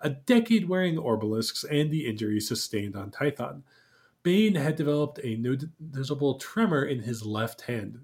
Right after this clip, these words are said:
To make matters worse, Bane suspected that Zana was afraid to challenge him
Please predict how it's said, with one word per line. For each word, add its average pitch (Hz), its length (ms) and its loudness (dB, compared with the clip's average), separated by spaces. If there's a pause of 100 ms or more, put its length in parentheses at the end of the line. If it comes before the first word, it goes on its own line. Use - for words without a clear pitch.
(100)
To - 100 -4
make 117 260 2
matters 104 360 0
worse, 127 360 2 (500)
Bane 226 280 8
suspected 226 640 2
that 139 200 2
Zana 160 380 2
was 139 140 6
afraid 156 360 0
to 143 80 -4
challenge 175 480 -2
him 120 300 -6